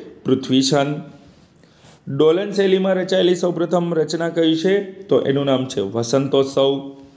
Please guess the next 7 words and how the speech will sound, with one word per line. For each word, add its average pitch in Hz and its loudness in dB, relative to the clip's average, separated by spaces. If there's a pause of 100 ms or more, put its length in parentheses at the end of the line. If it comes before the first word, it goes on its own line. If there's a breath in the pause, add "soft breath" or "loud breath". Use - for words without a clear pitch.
(720 loud breath)
કડવાને 190 0
બદલે 180 0
મીઠા 175 0
સંજ્ઞા 175 -2
પ્રયોજનાર 165 0
કોણ 160 -2
છે? - -6